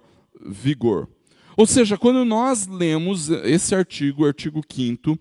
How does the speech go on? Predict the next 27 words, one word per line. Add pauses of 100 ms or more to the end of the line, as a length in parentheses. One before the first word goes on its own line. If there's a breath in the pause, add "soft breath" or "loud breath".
(320 loud breath)
isso
derruba (140)
todo
e
qualquer
argumento (280 loud breath)
de
que
aquilo
que
Deus, (420)
é,
instituiu
como
sua
lei (320 loud breath)
não
serve
para
aqueles
que
não
creem. (2500)
Você
já
pensou
nisso?